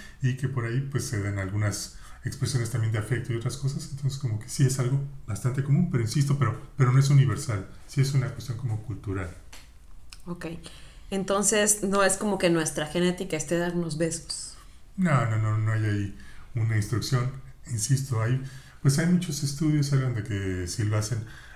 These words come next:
Speaker 1: algunas personas que lo hacían, digamos, eh, de manera primitiva, como para escanear un poco, pa-, como para identificar la salud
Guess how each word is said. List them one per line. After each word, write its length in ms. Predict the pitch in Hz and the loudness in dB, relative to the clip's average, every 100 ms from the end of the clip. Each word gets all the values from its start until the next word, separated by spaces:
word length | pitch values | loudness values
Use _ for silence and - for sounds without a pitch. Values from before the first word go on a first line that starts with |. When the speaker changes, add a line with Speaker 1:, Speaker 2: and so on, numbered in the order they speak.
| - | -6
Speaker 1:
algunas 320 | 101 110 117 | -2 0 0
personas 560 | - 101 113 113 107 - - - - | 0 0 0 0 -2 -8 -14 -14 -4
que 80 | 107 95 | -2 0
lo 100 | 101 | 0
hacían, 600 | - 110 110 107 107 98 | 0 0 2 0 0 -2
digamos, 500 | 98 104 104 - - | -4 -2 -2 -4 -6
eh, 20 | 98 87 87 85 | -6 -4 -6 -4
de 60 | |
manera 280 | 98 104 110 | -2 0 0
primitiva, 520 | 107 107 104 117 110 | 2 2 2 0 0
como 260 | 110 104 - | 0 -2 -2
para 140 | 107 | 0
escanear 360 | 101 - 110 117 | 0 0 0 0
un 80 | 110 | -2
poco, 340 | 113 110 104 | -2 0 0
pa-, 200 | - 104 - - - | -2 -4 -6 -14 -6
como 180 | 117 104 | -2 0
para 140 | 110 | 2
identificar 520 | 107 107 135 139 135 | 2 2 -2 0 2
la 140 | 123 123 | 2 0
salud 480 | - 110 117 120 | 0 0 0 0